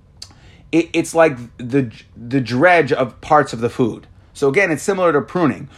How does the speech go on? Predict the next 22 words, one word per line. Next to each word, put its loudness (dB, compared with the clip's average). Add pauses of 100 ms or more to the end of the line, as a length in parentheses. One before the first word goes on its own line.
where 0
you 0
can -4
cut 2
it, -2
it's -10
animal -2
food, -6 (240)
but 2
you're 2
also 0
causing 0
the -2
main -4
part 0
of 0
the, 0
the, 0
the -4
branch 0
or -8
the, -6